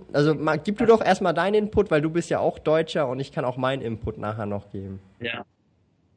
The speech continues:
Speaker 2: Ja, also das sind wirklich Horror-Stories, oder der Name sagt's dann schon. Ich kenn auch solche Stories, äh, meistens immer vom Schwager eines Kollegen oder so. <laughs>
Speaker 1: Ja.
Speaker 2: Und, ähm,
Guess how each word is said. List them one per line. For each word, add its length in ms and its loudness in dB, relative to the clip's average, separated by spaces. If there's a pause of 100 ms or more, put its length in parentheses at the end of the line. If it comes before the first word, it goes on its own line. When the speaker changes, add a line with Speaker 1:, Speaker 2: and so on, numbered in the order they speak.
(540)
Speaker 2:
Ja, 160 2
also 120 6
das 200 2
sind 100 0
wirklich 320 0
Horror-Stories, 580 0
oder 120 0
der 140 0
Name 400 2
sagt's 360 -2
dann 220 2
schon. 300 -8 (420)
Ich 160 -4
kenn 160 4
auch 180 4
solche 300 0
Stories, 840 0 (800)
äh, 300 0
meistens 420 -2
immer 180 0
vom 380 0
Schwager 380 2
eines 300 -2
Kollegen 420 -2
oder 200 2
so. 140 8
<laughs> 520 4 (1200)
Speaker 1:
Ja. 100 -6 (100)
Speaker 2:
Und, 380 2
ähm, 640 2